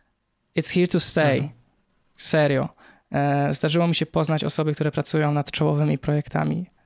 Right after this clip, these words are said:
Speaker 1: e, blockchainowymi na świecie. I to nie są pełni, e, chciwości pieniędzy,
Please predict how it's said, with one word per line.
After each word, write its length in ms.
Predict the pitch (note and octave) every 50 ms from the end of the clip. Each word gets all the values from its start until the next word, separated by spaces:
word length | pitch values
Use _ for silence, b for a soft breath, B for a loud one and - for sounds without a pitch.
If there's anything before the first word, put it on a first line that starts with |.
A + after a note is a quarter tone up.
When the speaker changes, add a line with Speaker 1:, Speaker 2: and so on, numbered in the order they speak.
| b b b b b -
Speaker 1:
e, 220 | D#3+ D3+ C#3+ D3+
blockchainowymi 680 | D#3 D3+ D3 - - - D3+ D3+ D#3 D3 D3 D3+ D3+ D#3
na 100 | D#3+ D#3
świecie. 460 | - - - D3+ C#3 - - D#3+ E3 B B B B B B B B B B B B
I 60 | - -
to 120 | - F3+
nie 140 | F#3 G3 F#3+
są 380 | - - E3 D#3 D3+ D3+ - - - -
pełni, 540 | - D3+ D3 D3 D3 D3 C#3+ C#3+ C#3+ C#3+ - -
e, 160 | D3 C#3+ C#3
chciwości 600 | - - - - D#3+ D3 D#3 D3+ - - - D#3+
pieniędzy, 760 | - - - D3+ D3 D3 D3 D3 C#3+ C#3+ C#3 C#3+ D3 C#3+ C#3